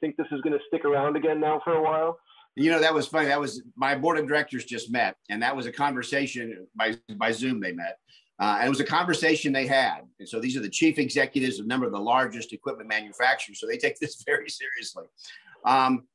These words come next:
Speaker 2: and they really do believe it's here to stay, is that there has been a genuine, bona fide reconnection, re-understanding of the importance of outdoor space. A lot of people began reading and understanding. We know now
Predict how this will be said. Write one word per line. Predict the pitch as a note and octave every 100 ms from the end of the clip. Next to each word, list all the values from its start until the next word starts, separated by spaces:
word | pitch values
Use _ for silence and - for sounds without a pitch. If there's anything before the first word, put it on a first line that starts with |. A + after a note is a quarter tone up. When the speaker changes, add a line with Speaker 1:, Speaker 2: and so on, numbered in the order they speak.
| _ _ -
Speaker 2:
and | D#3
they | E3+ A3+
really | G#3 F3 G#3+ A3+ A3+ G3
do | F3 F#3+
believe | D#3+ E3 D#3+ E3 C#3+ A2+ G#2 - _ -
it's | C#3+ C#3+
here | - D#3 D#3+
to | C3+
stay, | - - C3 A2 F#2+ - - - _ -
is | A2+
that | C#3+
there | C#3 B2+
has | D3+ A#2
been | G#2 F3+ F#3+ G3
a | C#3 C3 B2+ - _ A#2 - -
genuine, | - F#3 G3+ G#3 G3+ F#3+ F#3 D#3+ -
bona | E3 F3+ F3+
fide | E3+ E3 D3+ C#3+ C#3+ A2+
reconnection, | C#3+ F3+ - D3 C#3+ - C#3+ C3+ B2+
re-understanding | A2+ B2 D#3+ E3 D3+ C#3 B2+ - C3+ D3+ D#3 A2+ G2 F#2 _ _
of | A2 A2+
the | A#2+
importance | A2+ - D#3 - D3
of | C#3
outdoor | C3 C3 C3
space. | A#2+ - B2 A#2 - - _ -
A | C3
lot | F3 B3+
of | A#3+
people | A3 G3+
began | D#3+ D#3 E3+ D#3+ C3
reading | D#3+ F#3 F3+ E3+
and | D3
understanding. | C#3+ C3+ D#3 D3+ C#3+ B2+
We | C#3+
know | E3 A3
now | A3 D3+ C#3+ C#3